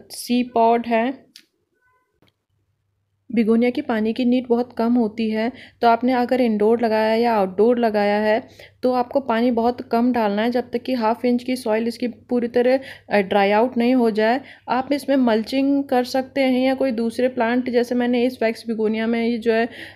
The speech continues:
अ, दूसरे प्लांट्स लगाए हुए हैं ताकि वो मॉइस्चर होल्ड करके रखते हैं और इससे सॉइल सोगी भी नहीं होती है, इससे रूट रॉट भी नहीं होता है। और क्योंकि हमें इसमें पानी कम डालना है,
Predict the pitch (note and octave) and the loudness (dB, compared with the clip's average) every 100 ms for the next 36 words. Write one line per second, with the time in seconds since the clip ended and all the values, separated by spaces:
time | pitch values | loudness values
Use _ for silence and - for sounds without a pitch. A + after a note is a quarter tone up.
0 | - G#3 G#3 A#3 A#3 B3+ B3 A3 A3+ B3 | 0 2 2 0 0 -2 0 0 0 0
1 | B3+ B3 G#3 G#3 G#3 A#3+ B3 A#3 A3+ A#3+ | 0 0 2 2 2 0 0 -2 0 -4
2 | A#3 A#3+ B3 A#3 A3 G#3+ G#3+ B3 G3+ G3+ | 0 2 2 2 0 0 0 0 4 4
3 | A3+ A3+ A3 B3 A#3 G#3+ - A3+ A#3+ B3+ | 4 0 0 0 0 -2 -2 0 0 -2
4 | - - - A3 A#3 B3+ B3 A3+ A#3+ B3 | -8 -8 -2 -2 0 -2 0 0 0 0
5 | G#3+ G3+ A3 A3+ A#3 A#3+ A3+ A3+ B3 B3+ | 0 0 -2 0 0 0 0 0 0 2
6 | B3+ A#3+ A3 A3 G#3+ G#3+ A#3+ A#3 A#3 A#3 | 0 2 -2 0 0 0 -2 0 0 -2
7 | A#3 A#3+ - - - - - G#3 G3+ A#3 | -2 -2 -4 -14 -20 -12 0 2 2 -2
8 | A3 A#3 A#3+ B3 A#3+ A#3 A#3+ B3 A#3 B3+ | -2 0 0 0 -2 0 -2 0 0 2
9 | B3+ A#3 A#3 A#3 A#3 C4 - | 2 2 0 0 -2 -4 -10